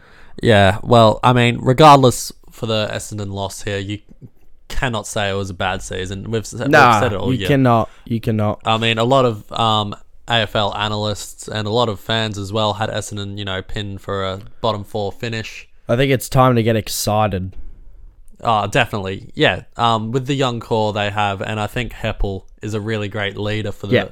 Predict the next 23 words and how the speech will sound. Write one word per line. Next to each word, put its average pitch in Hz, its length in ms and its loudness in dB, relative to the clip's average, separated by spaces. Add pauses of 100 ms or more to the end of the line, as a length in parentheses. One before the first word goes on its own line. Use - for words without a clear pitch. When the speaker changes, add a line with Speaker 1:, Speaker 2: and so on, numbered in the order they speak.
Speaker 1:
for - 140 -10
that 98 220 -6
young 101 200 -10
squad 101 300 -8
as 98 140 -8
well. 101 360 -6 (540)
I 104 60 -8
mean, 107 260 -6 (340)
Speaker 2:
I - 40 -18 (120)
Speaker 1:
keep 147 60 4
Speaker 2:
think 139 200 2
Ratton 120 460 4
and 110 320 0 (280)
Heppell, 127 480 4 (760)
Speaker 1:
Oh, 117 140 4
they've, 117 140 4
Speaker 2:
um, 110 180 2
Speaker 1:
they've 127 180 0
got 131 160 -2
something 98 300 -4
going 101 320 -4
Speaker 2:
yeah. 113 120 2
Speaker 1:
there. 98 120 -6